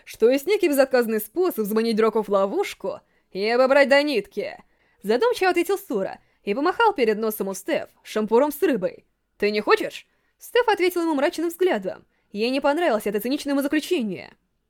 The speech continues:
«И все же у меня были кое-какие сомнения», продолжил Сура с набитым ртом. «Например, мне ну никак не казалось, что Прэм нам врет. Да и Идзуна, которая была с нами, тоже никак не реагировала на возможную ложь. Кстати, Идзуна, не хочешь рыбки?»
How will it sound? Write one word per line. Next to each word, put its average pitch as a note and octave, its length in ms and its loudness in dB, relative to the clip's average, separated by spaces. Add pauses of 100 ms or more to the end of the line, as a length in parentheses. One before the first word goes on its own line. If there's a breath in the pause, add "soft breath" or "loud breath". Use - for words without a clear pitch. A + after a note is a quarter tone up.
(160)
«И A3+ 240 0
все A4 300 2
же F4 80 0
у E4 40 -2
меня G4 200 2
были F4+ 240 4
кое-какие B3+ 420 0
сомнения», C#4+ 680 -4 (420)
продолжил D#4+ 540 2
Сура F4+ 220 -2
с - 40 -4
набитым C#4+ 300 -2
ртом. - 320 -4 (240)
«Например, A3+ 580 0
мне A#3+ 240 0
ну F4+ 100 4
никак F4 360 0
не A#3 80 -4
казалось, B3 400 2
что - 180 0
Прэм E4 220 0
нам F#4 140 0
врет. D#4 240 -2 (260)
Да A3 160 0
и - 20 0
Идзуна, G4+ 380 2
которая F4+ 320 0
была C#4 160 4
с - 60 -12
нами, E4+ 200 -4
тоже F#4+ 280 2
никак D#4 180 -4
не B3+ 80 -4
реагировала A#3+ 460 2
на A3+ 60 -2
возможную D#4 440 2
ложь. - 260 -8 (240)
Кстати, F#4 580 0
Идзуна, G#3+ 280 -8 (100)
не G#3 140 -6
хочешь A#4+ 320 4
рыбки?» - 420 -2